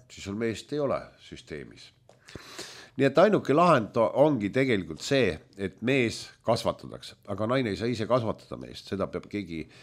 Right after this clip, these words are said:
päris mees kasvatama, sellest mehest peab tegema. See on selline keeruline protsess. Aga miks ma sellest räägin? Et see on täitsa võimalik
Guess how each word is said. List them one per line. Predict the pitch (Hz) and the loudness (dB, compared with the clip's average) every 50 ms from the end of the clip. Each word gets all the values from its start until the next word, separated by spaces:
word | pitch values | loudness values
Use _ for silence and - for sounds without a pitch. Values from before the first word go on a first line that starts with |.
| - - - - - - - - - | -20 -20 -20 -20 -20 -20 -20 -20 2
päris | - 120 127 127 117 98 - 90 | 4 6 6 6 4 0 -2 -4
mees | 98 107 104 98 95 - | -6 -6 -6 -6 -8 -4
kasvatama, | - 120 123 110 113 104 - 95 92 92 90 | -2 -2 -2 -2 -4 -6 -6 -6 -8 -8 -8
sellest | 80 95 98 92 90 - - | -8 -6 -6 -6 -8 -8 -6
mehest | 113 127 127 127 113 98 - - - - | -2 -2 0 0 0 0 -2 -6 -10 -10
peab | _ 95 80 - - | _ -8 -8 -4 -2
tegema. | - 120 107 101 71 57 50 - - | 0 0 2 2 0 -2 -4 -10 -16
See | - - 107 95 | -10 -8 -8 -6
on | 98 | -4
selline | 101 95 92 82 | -4 -6 -4 -2
keeruline | 101 113 107 90 82 76 | 0 0 0 -2 -4 -8
protsess. | 76 80 78 - - 113 110 - - - - - - - - - - - - - - - - - - | -8 -10 -8 -4 -2 0 0 0 -4 -8 -14 -18 -20 -20 -20 -18 -18 -18 -18 -18 -20 -20 -20 -14 -2
Aga | - 123 131 143 | 0 2 4 4
miks | 170 214 202 - - | 2 2 0 0 -2
ma | 135 | -2
sellest | 123 123 120 - 180 | -2 -2 -2 4 6
räägin? | 196 202 180 135 107 92 85 80 82 80 - - 95 92 87 87 - _ - | 8 8 8 6 2 -2 -4 -4 -6 -12 -16 -20 -20 -20 -20 -20 -20 _ -8
Et | - 120 117 117 110 - | 0 2 2 2 2 2
see | - 170 | 0 0
on | 160 139 | 2 2
täitsa | 165 165 - - 151 | 2 0 2 0 2
võimalik | 147 175 190 180 147 104 87 85 82 80 - _ - | 4 6 6 6 6 4 4 2 0 -6 -12 _ -20